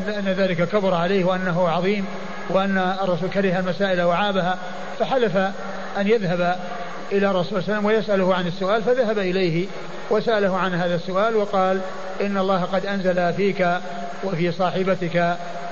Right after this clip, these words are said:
آه، قرآنا ائتني بها"، فتلاعن في الم-، فتلاعن وقال سهل: "وأنا، وأنا حاضر". وعندما حصل التلاعن، آه، بادر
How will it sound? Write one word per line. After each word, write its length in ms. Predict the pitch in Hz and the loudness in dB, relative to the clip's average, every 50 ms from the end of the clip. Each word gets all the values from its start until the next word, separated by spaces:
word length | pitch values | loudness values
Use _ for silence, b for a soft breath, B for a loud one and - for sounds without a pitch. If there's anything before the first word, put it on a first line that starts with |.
| - - - - - | -10 -10 -8 -6 -4
آه، 260 | 180 180 175 170 170 | -2 0 2 2 2
قرآنا 640 | 170 170 - 185 180 185 180 196 214 220 214 202 196 | 2 2 2 0 0 0 0 -2 -2 -2 -2 -2 -4
ائتني 360 | 185 165 170 185 180 180 170 | -4 -4 -4 -4 -2 0 0
بها"، 300 | 165 180 175 185 214 214 | 2 2 2 2 2 2
فتلاعن 800 | 180 196 202 196 190 180 185 180 170 151 170 170 170 170 170 170 - - - - - - - - - - - - - | 2 0 0 0 0 0 0 0 0 0 0 0 0 0 -2 -2 -4 -8 -10 -10 -10 -10 -12 -12 -12 -12 -12 -8 -6
في 60 | - | -4
الم-، 440 | 185 185 185 190 - 202 170 190 185 | -2 0 0 0 0 0 0 0 0
فتلاعن 680 | 180 185 185 190 208 202 185 185 180 180 180 180 180 185 - - | 0 0 0 0 0 0 0 0 0 0 0 0 -2 -2 -4 -2
وقال 680 | 175 180 180 175 175 170 170 - - 185 185 175 170 170 | 0 2 4 4 2 2 0 0 0 0 2 2 0 0
سهل: 420 | 160 - 196 170 170 180 180 185 185 196 - - - - - - - - - - | -2 -2 -2 0 0 0 -2 -2 -4 -6 -8 -10 -10 -10 -10 -12 -12 -12 -8 -4
"وأنا، 840 | 170 170 180 180 180 175 175 175 185 190 196 190 180 175 170 165 175 175 - - - 190 | 0 2 2 4 4 2 0 0 -2 -2 -2 0 0 0 0 -2 -2 -4 -8 -8 -2 0
وأنا 340 | 185 190 190 185 180 170 156 - | 2 2 2 0 0 -2 -2 -2
حاضر". 360 | - 190 202 202 214 226 240 240 - - - - - - - - - - - - - 196 185 - 208 | 0 0 2 2 2 2 2 0 -2 -6 -8 -10 -10 -10 -10 -10 -12 -12 -12 -10 -10 -10 -8 -4 -2
وعندما 960 | 196 214 202 202 196 196 196 196 196 190 180 240 269 269 233 233 226 226 220 | 0 0 2 2 2 0 0 -2 -4 -4 -4 -4 -2 0 0 0 0 0 -2
حصل 340 | 165 - 277 269 247 226 208 | -2 -2 0 0 2 2 0
التلاعن، 600 | 196 196 - 196 185 196 196 185 165 180 175 180 185 185 - - - - - - - - - - - - - - - | 0 0 0 0 2 2 2 0 0 0 -2 -2 -4 -6 -8 -10 -10 -10 -10 -10 -10 -10 -10 -10 -10 -10 -10 -6 -4
آه، 240 | 196 190 196 190 196 | 0 0 2 2 2
بادر 680 | 180 170 220 254 269 254 226 202 196 180 175 170 175 | 2 2 2 2 2 2 2 2 2 2 2 2 2